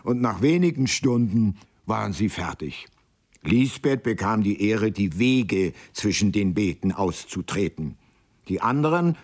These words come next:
bekamen Bier und eine Erbsensuppe aus dem allergrößten Kessel, der im Hause war.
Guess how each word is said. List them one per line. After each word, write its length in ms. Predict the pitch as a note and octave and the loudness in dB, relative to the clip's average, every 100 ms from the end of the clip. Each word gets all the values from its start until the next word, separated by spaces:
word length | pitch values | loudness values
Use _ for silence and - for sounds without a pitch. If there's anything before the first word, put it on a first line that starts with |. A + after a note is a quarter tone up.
| - | -6
bekamen 560 | A2 - A2 G#2+ F#2+ - | -4 -2 0 2 2 2
Bier 380 | C3+ F3+ F#3 F3+ - _ - | 2 4 2 -4 -12 _ -6
und 240 | A2 - | -4 -2
eine 240 | F2+ F2+ - | -2 -2 -4
Erbsensuppe 800 | A2 - C3+ A#2 A#2+ - G#2+ F2+ - | -8 -4 0 2 0 0 0 -2 -8
aus 200 | - G2 | -6 -4
dem 160 | - G2 | -2 -2
allergrößten 760 | G2 G#2+ G2+ G2 G2+ - G2 | -2 -2 -2 -2 -2 -2 -2
Kessel, 360 | - F#2+ F#2 F#2 | -2 -4 -2 -2
der 160 | F2+ | -2
im 140 | F2 F2 | -2 -2
Hause 360 | E2 C2+ D2+ | -4 -6 -8
war. 220 | B1 G#1 | -8 -12